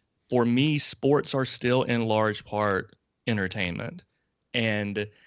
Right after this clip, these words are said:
I understand the thought process that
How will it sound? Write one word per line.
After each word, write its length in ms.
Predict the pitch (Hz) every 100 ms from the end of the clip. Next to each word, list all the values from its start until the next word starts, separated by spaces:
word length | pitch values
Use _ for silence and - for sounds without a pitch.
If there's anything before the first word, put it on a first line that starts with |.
| _ _ _ -
I 380 | 117 117 117 113
understand 1120 | 127 123 120 - - 113 117 120 120 120 117 113 _ _ -
the 680 | 110 110 104 101 98 95 101 -
thought 200 | 101 113
process 540 | 135 123 151 147 151 - _ -
that 400 | 113 101 92